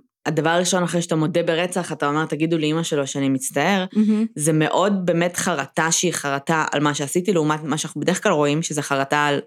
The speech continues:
Speaker 1: "נתפסתי".
Speaker 2: מהמם.
Speaker 1: אני מתחרט שנתפסתי, אז אני... שזה,
Speaker 2: נכון.
Speaker 1: שזה דברים... הדיבור הוא אחר,
Speaker 2: למרות ש-,
Speaker 1: ה-
Speaker 2: למרות שזה קצת האופן שבו אתה אומר דברים כשאתה ילד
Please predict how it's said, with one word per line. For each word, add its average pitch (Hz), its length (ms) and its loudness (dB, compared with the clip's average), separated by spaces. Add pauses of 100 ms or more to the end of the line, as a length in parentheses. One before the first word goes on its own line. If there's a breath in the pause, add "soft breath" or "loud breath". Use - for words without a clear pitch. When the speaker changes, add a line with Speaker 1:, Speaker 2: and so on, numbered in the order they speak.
Speaker 1:
"נתפסתי". - 640 0 (120)
Speaker 2:
מהמם. 202 280 6
Speaker 1:
אני 190 200 -2
מתחרט 156 280 0
שנתפסתי, 180 640 0
אז 143 120 -2
אני... 139 580 -2 (500)
שזה, 151 260 2
Speaker 2:
נכון. 190 240 2
Speaker 1:
שזה 151 80 2
דברים... 151 400 0 (420 loud breath)
הדיבור 180 380 4
הוא 180 80 4
אחר, 202 220 2
Speaker 2:
למרות 180 260 2
ש-, 165 40 0
Speaker 1:
ה- 160 160 -2 (440 loud breath)
Speaker 2:
למרות 196 260 0
שזה 202 180 0
קצת 233 580 -2
האופן 190 500 2
שבו 170 300 0
אתה 160 440 -2 (480)
אומר 180 280 4
דברים 165 260 0
כשאתה 165 240 -6
ילד 156 440 0